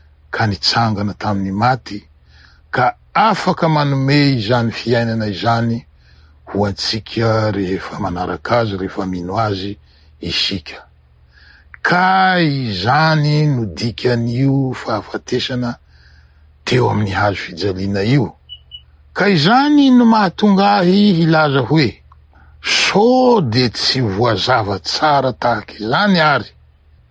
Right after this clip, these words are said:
ny hafatry io hazo fijaliana io.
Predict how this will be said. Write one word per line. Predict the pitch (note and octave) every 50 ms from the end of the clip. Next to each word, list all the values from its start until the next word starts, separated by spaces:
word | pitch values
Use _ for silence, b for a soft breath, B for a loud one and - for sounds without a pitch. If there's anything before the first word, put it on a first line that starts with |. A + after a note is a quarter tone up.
| _ - -
ny | A#2 C3 C3+ B2+ G#2+ -
hafatry | B2 B2+ B2+ A#2 - - A#2+ A2 - - - B2 C3+ C#3
io | C#3 C3+ C3+ C3+ C3+ C#3 C#3 - _ _ _ -
hazo | - - A#2 A2 G2 F2
fijaliana | - - - - F2+ F2+ G2 F#2+ F#2 F#2+ G2 G2 F#2+ F#2+
io. | F#2+ G2+ A2 A#2+ G#2 -